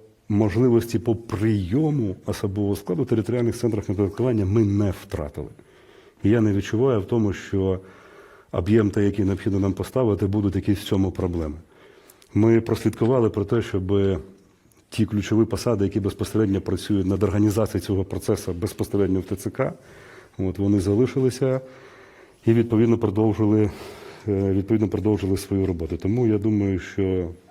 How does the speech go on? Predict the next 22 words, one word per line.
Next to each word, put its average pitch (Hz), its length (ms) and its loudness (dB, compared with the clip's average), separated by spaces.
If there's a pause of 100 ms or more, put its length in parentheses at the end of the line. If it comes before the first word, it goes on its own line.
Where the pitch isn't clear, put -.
(1300)
ми, 107 260 4
ми 117 180 4
з - 100 -6
цим 110 180 4
завданням 98 480 0
справимося. 85 640 -6
Що 139 220 0
стосується 117 480 0
безпосередньо 110 640 0
керівників, 113 760 0
то, 123 280 2 (680)
ну, 117 160 -2 (360)
скажімо 98 400 2
так, 92 240 -2
робота, 101 440 0 (460)
робота 101 400 0
йде 95 180 0
далі, 139 280 -2 (340)
робота 104 320 -2
йде 101 160 0
далі. 101 300 0 (1120)
І 101 760 4